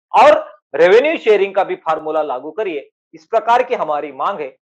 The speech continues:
योजना से कुछ नहीं होने वाला, हम कानून चाहते हैं,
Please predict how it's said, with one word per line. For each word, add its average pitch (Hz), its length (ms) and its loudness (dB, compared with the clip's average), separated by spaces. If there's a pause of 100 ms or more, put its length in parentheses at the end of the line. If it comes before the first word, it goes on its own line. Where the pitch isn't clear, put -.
(160)
योजना 220 460 -4
से 269 160 -14
कुछ 254 320 -12
नहीं 208 200 -8
होने 143 220 -10
वाला, 123 340 -6 (280)
हम 185 80 -8
कानून 226 440 0
चाहते 139 460 -4
हैं, 190 200 -8